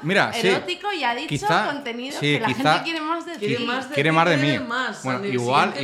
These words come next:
Speaker 1: igual
Speaker 3: nivel.
Speaker 1: estamos ahí hablando un poco que, que, que,
Speaker 3: Yo no he
Speaker 1: eh,
Speaker 3: entendido nada
Speaker 1: igual,
Speaker 3: de libros,
Speaker 1: igual,
Speaker 3: pero
Speaker 1: fíjate,
Speaker 3: bueno.
Speaker 1: le voy a dar la vuelta porque estáis hablando
Speaker 2: <laughs> A ver.
Speaker 1: de, detecto una energía que queréis que vaya hacia el lado audiovisual.
Speaker 3: Claro,
Speaker 2: A ver.
Speaker 3: es que es lo que vende,
Speaker 2: Sí.
Speaker 3: Fran, es lo que vende.
Speaker 1: Y
Speaker 2: Pero
Speaker 1: yo os puedo
Speaker 2: piensa.
Speaker 1: decir que estoy valorando la posibilidad de hacer un audiolibro.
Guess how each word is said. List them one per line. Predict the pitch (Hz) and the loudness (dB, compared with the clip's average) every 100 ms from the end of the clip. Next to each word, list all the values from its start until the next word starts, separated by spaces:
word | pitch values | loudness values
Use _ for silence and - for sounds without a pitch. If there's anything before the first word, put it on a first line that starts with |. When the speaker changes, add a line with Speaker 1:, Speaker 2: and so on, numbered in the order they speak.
| 123 | 0
Speaker 1:
igual | 139 | 0
Speaker 3:
nivel. | 190 | 0
Speaker 1:
estamos | 208 185 165 | -2 -2 -2
ahí | 165 147 | 0 2
hablando | 131 143 151 | 2 0 -2
un | 127 | -4
poco | 131 175 | -4 -4
que, | 156 123 110 107 107 101 107 92 | -2 -2 -2 -4 -4 -6 -8 -10
que, | - 107 | -14 -14
que, | - | -12
Speaker 3:
Yo | 190 | -8
no | 233 | -6
he | |
Speaker 1:
eh, | |
Speaker 3:
entendido | - 277 254 214 | -6 -6 -6 -6
nada | 196 | -4
Speaker 1:
igual, | - - | 0 0
Speaker 3:
de | - | 0
libros, | 226 120 | -2 -2
Speaker 1:
igual, | 151 | -4
Speaker 3:
pero | - | -4
Speaker 1:
fíjate, | 170 151 | -2 -2
Speaker 3:
bueno. | 202 165 160 - 190 - - _ | -2 -6 -14 -16 -18 -18 -20 _
Speaker 1:
le | 117 | -6
voy | 131 | 0
a | |
dar | 175 | 0
la | 170 | 0
vuelta | 139 185 147 | 0 0 -2
porque | 120 110 | -4 -6
estáis | 147 147 | -8 -6
hablando | 160 175 151 | -2 -2 -2
Speaker 2:
<laughs> | 104 | -4
A | - | -6
ver. | 180 120 120 - | -4 -4 -4 -8
Speaker 1:
de, | 120 120 123 | -14 -14 -6
detecto | 127 165 175 135 | -2 -2 -2 -4
una | 135 | -2
energía | 151 143 - 170 113 - - | -2 -4 -4 -2 -2 -6 -10
que | 120 | -6
queréis | 120 131 143 | -2 -2 -4
que | - 131 123 120 113 | -10 -8 -6 -4 -2
vaya | 135 147 117 123 | 0 2 0 -4
hacia | 117 120 | -6 -6
el | 117 | -2
lado | 139 | 0
audiovisual. | 151 147 143 143 143 165 208 370 392 370 | 0 -2 -4 -6 -6 -6 -6 -10 -14 -14
Speaker 3:
Claro, | - 277 196 | -6 -2 0
Speaker 2:
A | 208 208 196 | 0 0 -2
ver. | |
Speaker 3:
es | 190 | -6
que | 202 | -6
es | |
lo | 214 | -6
que | 240 | -6
vende, | 208 208 240 | -6 -6 -6
Speaker 2:
Sí. | 220 | -6
Speaker 3:
Fran, | 247 196 | -6 -6
es | 202 | -8
lo | 208 | -10
que | 202 | -12
vende. | 202 156 | -4 0
Speaker 1:
Y | |
Speaker 2:
Pero | 135 | 2
Speaker 1:
yo | 135 165 226 | 6 6 6
os | - | 2
puedo | 143 175 | 0 2
Speaker 2:
piensa. | 180 - | 2 0
Speaker 1:
decir | 156 202 - - | 0 0 -2 -6
que | 135 | -4
estoy | 120 - 139 | -4 -2 2
valorando | 196 160 131 170 214 | 4 6 4 2 2
la | 170 | 2
posibilidad | 127 - 107 107 147 | 0 -4 -4 0 0
de | 175 | 0
hacer | 117 - 131 | -4 -4 -6
un | 165 | -4
audiolibro. | 156 113 104 143 117 | -2 -2 -2 -4 -4